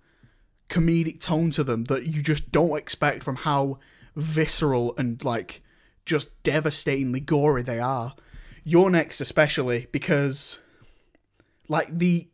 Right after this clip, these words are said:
the guys who are coming into the ho-, home have these horrifying, like,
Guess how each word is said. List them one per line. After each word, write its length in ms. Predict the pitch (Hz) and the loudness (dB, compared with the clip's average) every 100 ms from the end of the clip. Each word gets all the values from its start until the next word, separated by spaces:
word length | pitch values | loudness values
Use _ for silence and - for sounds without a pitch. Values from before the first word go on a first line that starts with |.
| - | -10
the 320 | 156 147 139 135 | 0 2 2 -2
guys 340 | 160 185 180 | 2 2 2
who 80 | 143 | 0
are 40 | |
coming 220 | 127 165 147 | -2 0 0
into 140 | 143 | -2
the 100 | 139 | -6
ho-, 280 | - 170 - | -4 -6 -6
home 480 | - 165 147 120 131 _ _ _ _ _ - | -6 -2 -2 -4 -10 _ _ _ _ _ -2
have 220 | 175 160 | 0 2
these 200 | 165 147 | 0 0
horrifying, 1000 | - - 170 185 180 160 147 135 127 139 | -4 0 4 4 2 0 0 0 -2 -4
like, 380 | 131 131 - | -4 -4 -8